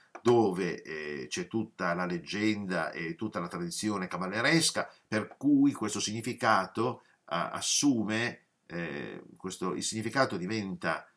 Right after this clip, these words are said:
eh, non più, eh, con, eh, caratteri militareschi,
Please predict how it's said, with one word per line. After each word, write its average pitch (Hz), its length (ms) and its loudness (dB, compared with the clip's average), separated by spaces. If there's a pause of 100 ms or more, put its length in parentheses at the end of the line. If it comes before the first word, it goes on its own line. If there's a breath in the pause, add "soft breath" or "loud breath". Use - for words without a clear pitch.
(180)
eh, - 120 -8
non 98 240 -4
più, 123 380 4
eh, 55 440 -12 (400)
con, 92 380 -2
eh, 69 280 -6
caratteri 92 680 0
militareschi, 95 840 0